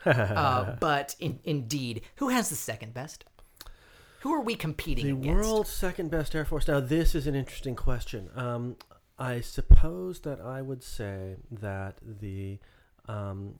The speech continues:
Speaker 2: French have sufficiently modernized their Air Force.
Speaker 1: Do they have wine holders in the cockpits?
Speaker 2: You know,
Speaker 1: And
Speaker 2: that's a really good question.
Speaker 1: and does it come with a side of brie, perhaps? Sort of a
Speaker 2: <laughs>
Speaker 1: compartment with delightful French cheeses.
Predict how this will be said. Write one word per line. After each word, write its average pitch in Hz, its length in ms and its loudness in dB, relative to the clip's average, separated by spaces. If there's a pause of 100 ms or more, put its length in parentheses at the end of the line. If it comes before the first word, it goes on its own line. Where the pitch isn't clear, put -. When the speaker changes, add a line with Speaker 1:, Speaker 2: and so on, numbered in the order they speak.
Speaker 2:
French - 460 -2
have 107 240 4
sufficiently 107 640 -6
modernized 92 720 -4
their 92 220 -6
Air 90 120 -8
Force. - 420 -10 (220)
Speaker 1:
Do 185 140 -4
they 294 140 -2
have 196 240 -4
wine 147 480 -6
holders 98 840 -6
in 131 140 -6
the 113 80 -8
cockpits? - 580 -12 (760)
Speaker 2:
You 139 60 -6
know, 117 80 0
Speaker 1:
And 98 120 4
Speaker 2:
that's 135 120 -2
a 156 60 2
really 131 220 2
good 107 140 -4
question. 101 360 -4
Speaker 1:
and 208 80 -2
does 214 160 2
it - 100 -4
come 202 220 -4
with 208 100 -8
a 170 60 -4
side 147 340 -2
of 120 160 -8
brie, 135 380 -4
perhaps? - 500 -8
Sort 139 320 2
of - 80 -2
a 123 40 -2
Speaker 2:
<laughs> 98 120 -2
Speaker 1:
compartment 120 600 -2
with 113 160 -8 (580)
delightful 113 320 -8
French 110 340 -12
cheeses. - 540 -16